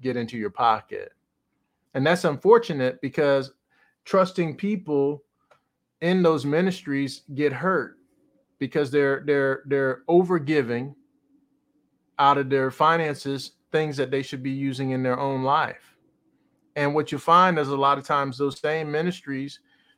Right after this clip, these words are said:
that are manipulating people with, in, in, with respect to their money are also manipulating people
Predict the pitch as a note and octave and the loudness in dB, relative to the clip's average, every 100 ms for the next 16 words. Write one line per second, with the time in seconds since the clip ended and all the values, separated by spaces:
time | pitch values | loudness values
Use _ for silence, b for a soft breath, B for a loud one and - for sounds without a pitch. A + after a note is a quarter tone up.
0 | _ C3+ D3 C#3 C#3 - _ _ _ _ | _ 0 2 2 -2 -6 _ _ _ _
1 | _ _ _ _ _ _ _ _ _ _ | _ _ _ _ _ _ _ _ _ _
2 | C#3 C#3+ C#3+ C#3+ D#3 D3+ D3 C#3 C3 D3 | 0 0 0 -2 -4 -2 -2 -2 -6 -8
3 | C3+ C#3 C3 C3 - C3+ C3 D3+ C#3 C3+ | -6 -4 -4 -6 -6 -4 -4 -4 -6 -6
4 | C#3 C3+ - _ - C#3 C#3 C3 B2+ - | -6 -10 -10 _ -4 -4 -4 -6 -8 -2
5 | D3+ C3+ - D3 B2+ B2 B2+ F3+ E3+ C#3+ | 0 0 -4 -4 -2 0 4 4 2 -4
6 | D#3 _ - C3+ E3 G3 F3 D3 C#3+ D3 | -10 _ 0 6 6 6 0 -2 -2 -2
7 | C#3+ D3 C#3+ C#3+ C3+ D#3 C3 D3+ D3+ | -2 -2 -2 -6 -8 -10 -6 -4 -4